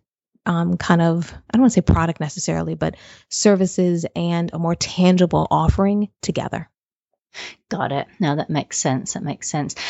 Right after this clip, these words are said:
Speaker 2: So in terms of that, I guess 'cause we're seeing some of, like, the big players coming in, and because they've got big budgets, you know, they can kind of do the cool videos and, you know, they can spend quite a lot on the marketing.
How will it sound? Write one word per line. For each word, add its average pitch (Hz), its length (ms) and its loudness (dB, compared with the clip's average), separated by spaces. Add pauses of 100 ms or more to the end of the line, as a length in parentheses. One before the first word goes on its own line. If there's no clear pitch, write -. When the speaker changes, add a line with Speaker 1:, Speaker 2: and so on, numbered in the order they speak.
Speaker 2:
So 247 120 4
in 233 180 4
terms 330 320 2
of 156 60 2
that, 170 160 0
I 165 60 -4
guess 220 200 2
'cause - 180 -2
we're 208 100 4
seeing 170 340 0
some 165 200 -2
of, 160 60 0
like, 151 160 0
the 143 80 -4
big - 260 -2
players 156 440 0
coming 151 260 -2
in, 131 60 -2
and 139 80 -2
because 208 300 -2
they've 233 140 2
got - 200 -2
big - 240 -2
budgets, 156 480 0
you 165 80 0
know, 156 100 0
they 160 120 4
can - 180 -2
kind 160 180 0
of 139 80 -4
do 156 240 4
the 165 80 0
cool 151 380 0
videos 147 720 4
and, 139 160 0
you 147 80 0
know, 139 220 2
they 139 160 -2
can 156 160 -6
spend 156 320 -2
quite 151 160 -4
a 151 40 -2
lot 151 200 -4
on 147 80 -4
the 147 40 -4
marketing. 151 640 -2